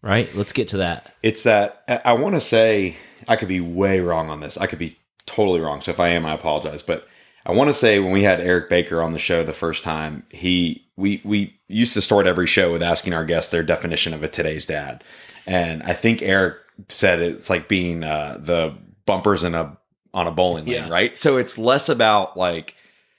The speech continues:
Speaker 2: a bumper doesn't take a ball and put it in the dead center. It just kinda knocks it back into play a little bit, right?
Speaker 1: Yeah.
Speaker 2: <laughs> So it's that
Speaker 1: You still got the lane.
Speaker 2: Yeah, it's
Speaker 1: Yeah,
Speaker 2: that,
Speaker 1: you
Speaker 2: it's
Speaker 1: got
Speaker 2: that
Speaker 1: some
Speaker 2: idea
Speaker 1: room to
Speaker 2: of
Speaker 1: play
Speaker 2: you can
Speaker 1: with.
Speaker 2: play, but I'm gonna,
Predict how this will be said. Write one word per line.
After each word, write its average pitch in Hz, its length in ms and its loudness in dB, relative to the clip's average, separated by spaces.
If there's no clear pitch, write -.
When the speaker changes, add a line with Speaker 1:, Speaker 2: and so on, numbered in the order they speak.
Speaker 2:
a - 40 -4
bumper 139 320 2
doesn't 113 360 0
take 117 180 -2
a 110 40 2
ball 104 400 2
and 87 160 -10
put - 160 0
it 92 80 0
in 92 120 -10
the 90 60 -6
dead 90 280 0
center. 113 280 0
It 90 80 -2
just 95 140 -8
kinda 113 180 -2
knocks 98 360 -2
it 104 100 -6
back 104 180 2
into 95 160 -4
play 104 300 0
a 90 60 0
little 82 180 -6
bit, 90 120 -6
right? 107 200 2
Speaker 1:
Yeah. 202 60 -4
Speaker 2:
<laughs> - 0 -
So 175 260 2
it's 170 220 -2
that 131 320 2
Speaker 1:
You - 80 -18
still 160 160 -10
got 143 120 0
the 135 80 -6
lane. 117 440 -6
Speaker 2:
Yeah, 147 360 2
it's 123 160 -4
Speaker 1:
Yeah, 147 100 2
Speaker 2:
that, 107 100 -6
Speaker 1:
you 123 60 -2
Speaker 2:
it's 113 120 -4
Speaker 1:
got 135 120 4
Speaker 2:
that 123 100 4
Speaker 1:
some 117 60 -4
Speaker 2:
idea 131 180 0
Speaker 1:
room 123 100 2
to 101 60 -4
Speaker 2:
of 87 60 -16
Speaker 1:
play 123 180 -2
Speaker 2:
you 147 100 -2
can - 120 0
Speaker 1:
with. 117 80 -6
Speaker 2:
play, 110 440 2
but 107 220 -2
I'm 117 100 0
gonna, 127 220 2